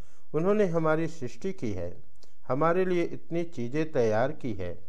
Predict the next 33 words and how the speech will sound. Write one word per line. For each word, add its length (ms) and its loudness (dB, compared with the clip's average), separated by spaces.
पग 320 2
पग 320 2
पर 120 2
हमारे, 480 0
हमें 320 0
विपत्ति 500 -2
से 180 -2
बचाते 560 -2
हैं।" 220 -2
तब 120 0
मैंने 300 0
कहा, 520 0
"वे 160 2
हमें 360 0
पैदा 320 4
करके 540 0
हमारी 380 2
देख 380 0
रेख 300 -2
कर 120 0
रहे 260 0
हैं, 240 -2
खिलाते 520 0
पिलाते 640 0
हैं, 280 -2
इसमें 360 0
कौन 240 2
सी 160 -2
बड़ी 280 2
तारीफ 520 0
की 160 -2
बात 300 -2
है? 200 -2